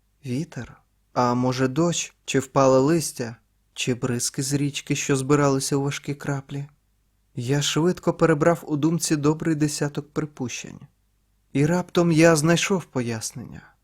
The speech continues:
Гілка тополі, єдиного великого дерева на острові, яку звалив вітер. Інші гілки все ще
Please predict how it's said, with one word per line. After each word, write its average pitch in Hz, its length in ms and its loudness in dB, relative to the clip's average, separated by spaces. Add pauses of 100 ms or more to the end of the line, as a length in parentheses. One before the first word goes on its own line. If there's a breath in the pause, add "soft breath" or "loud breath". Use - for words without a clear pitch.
(260)
Гілка 175 480 2
тополі, 170 760 -6 (160)
єдиного 151 720 4
великого 156 580 2
дерева 147 460 4
на 143 160 0 (100)
острові, 156 600 -2
яку 147 340 -2
звалив 156 440 -4
вітер. 151 640 -10 (580)
Інші 147 380 2
гілки 147 420 4
все 151 280 0
ще 151 220 -2